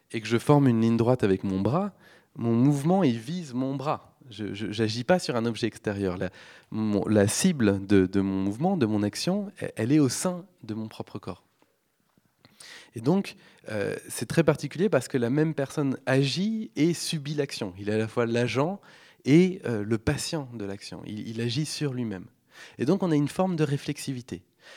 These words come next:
mais une forme de réflexivité qui, qui a lieu au sein même de l'action.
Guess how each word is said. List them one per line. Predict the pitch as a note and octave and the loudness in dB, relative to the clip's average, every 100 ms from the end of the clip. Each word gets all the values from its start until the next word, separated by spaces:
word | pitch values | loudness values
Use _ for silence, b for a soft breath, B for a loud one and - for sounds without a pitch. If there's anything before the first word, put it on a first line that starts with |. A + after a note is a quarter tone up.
| B | B
mais | A2 B2 | 0 2
une | C3 | 4
forme | - D#3 | 2 2
de | D3 | 2
réflexivité | B2+ - C3 - B2+ A#2 - F3 | -2 -6 -12 -12 -12 -12 -8 -8
qui, | F#3+ - - - B2+ B2 | -8 -14 -14 -8 -8 -8
qui | - A#2+ | -4 -2
a | |
lieu | A#2+ C3+ F#3+ - - | 0 4 4 2 0
au | B2+ | 0
sein | B2 E3+ D#3+ | 2 2 2
même | E3+ F3+ | 2 0
de | D3+ | 0
l'action. | C#3 C3 - | 0 0 -8